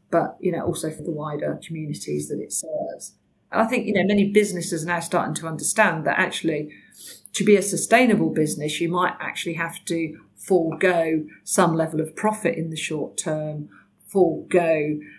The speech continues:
uh, you know, any, any level of distributions in the short term so that you can protect the long-term sustainability of the business. Those will be sort of some of the difficult decisions around the boardroom table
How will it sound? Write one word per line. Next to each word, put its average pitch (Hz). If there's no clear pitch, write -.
uh, 160
you 165
know, 151
any, 151
any 160
level 160
of 147
distributions 165
in 156
the 151
short 147
term 151
so 175
that 165
you 175
can 160
protect -
the 170
long-term 175
sustainability 147
of 147
the -
business. -
Those 185
will 160
be 165
sort -
of -
some 165
of 147
the 147
difficult -
decisions 165
around 160
the -
boardroom 160
table 151